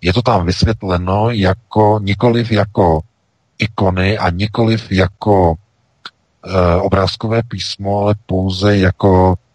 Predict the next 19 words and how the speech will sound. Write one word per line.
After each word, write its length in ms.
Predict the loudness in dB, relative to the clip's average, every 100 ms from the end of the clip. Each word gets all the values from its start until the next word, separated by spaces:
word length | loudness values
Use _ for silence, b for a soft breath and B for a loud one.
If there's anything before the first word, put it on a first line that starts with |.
| _ _ _ _ _ -6
řekněme, 580 | -2 -2 -2 0 2 0
výrazy 1000 | 0 0 2 2 0 0 -2 0 0 -2 -8 _ _ _
pro 560 | -4 0 2 2 2 -2 -8 -4
nějaká 420 | -2 0 -2 -2
zvířata 600 | -4 -6 -6 -6 -4 -2
nebo 260 | -2 -2
obrázky 520 | -2 0 0 0 -4 -6
nebo, 380 | -4 -4 -4
nebo 180 | -4 -2
zkrát-, 540 | -2 -2 0 0 -2 -10
zkrácená 680 | -4 -2 -2 -4 -4 -2
podoba 420 | -2 -6 -2 -2
výrazu 640 | -2 -4 -4 -4 -6 -6 -6
pro 220 | -8 -6
nějaké 400 | -4 -4 -2 -4
zvíře 340 | -4 -4 0
a 60 | 0
tak 160 | -2 -4
podobně. 300 | -6 -6